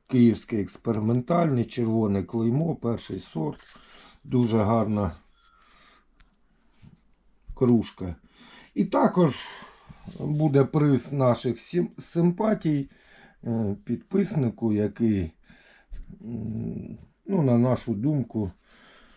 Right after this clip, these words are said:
самий активний на нашому каналі. Тож, але, по-перше, друзі, хочу, е, подякувати всім нашим підписникам. Щиро вам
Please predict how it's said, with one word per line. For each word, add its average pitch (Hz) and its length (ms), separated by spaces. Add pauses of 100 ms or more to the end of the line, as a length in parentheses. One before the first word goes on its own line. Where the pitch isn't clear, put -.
(800)
самий 113 600
активний 113 880
на 104 200
нашому 107 480
каналі. 92 500 (360)
Тож, - 120 (120)
але, 185 340
по-перше, 175 560
друзі, 143 460
хочу, 123 600 (600)
е, 107 380 (1500)
подякувати 135 920 (120)
всім 202 540
нашим 160 400
підписникам. 127 1080 (520)
Щиро 156 600
вам 123 260